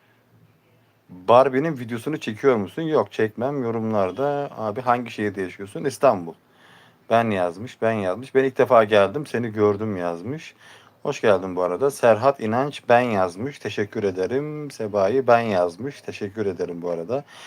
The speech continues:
Arkadaşlar hepinize teşekkür ederim. Elimden geldiği kadar değişik tarzda videolar atıyorum. Belli başlı bir videom yok, içeriğim yok, işin gerçeği. Yani çeşitli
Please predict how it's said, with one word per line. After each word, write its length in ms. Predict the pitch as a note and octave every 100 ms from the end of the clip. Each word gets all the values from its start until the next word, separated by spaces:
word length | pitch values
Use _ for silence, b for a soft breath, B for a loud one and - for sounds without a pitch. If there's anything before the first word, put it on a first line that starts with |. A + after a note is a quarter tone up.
| B B
Arkadaşlar 480 | A2+ B2 C#3+ A#2+ A2
hepinize 400 | C3+ D3 B2 C#3+
teşekkür 440 | D#3 C3 B2+ - C3
ederim. 360 | F#2 F2+ D#3+ - b b b b b
Elimden 300 | C3 D3+ D#3+
geldiği 400 | D3+ D3+ D3 D#3+
kadar 400 | D#3+ C#3 C#3 A#2+
değişik 420 | B2+ C3 - -
tarzda 460 | D3+ C3 A#2+ C#3 B2
videolar 560 | A2 A2 A#2 B2+ C#3+ -
atıyorum. 580 | A2+ - A#2+ G#2 A#2+ C#3+ _ _ _ _ b b b b b b b C3
Belli 260 | C3+ D#3+
başlı 320 | D3+ D3 C#3+
bir 120 | D3 C3+
videom 420 | C#3+ C#3+ C3+ A#2
yok, 520 | A#2 C3+ D3 - - -
içeriğim 540 | A2 C#3+ B2 A#2+ G#2
yok, 260 | G#2 C3 -
işin 360 | C3 A2 B2+ A2+
gerçeği. 520 | A2 G#2 G2+ A#2 C3+
Yani 300 | C3+ B2 G#2
çeşitli 720 | - C#3+ C#3 C3 C3+ C3+ A#2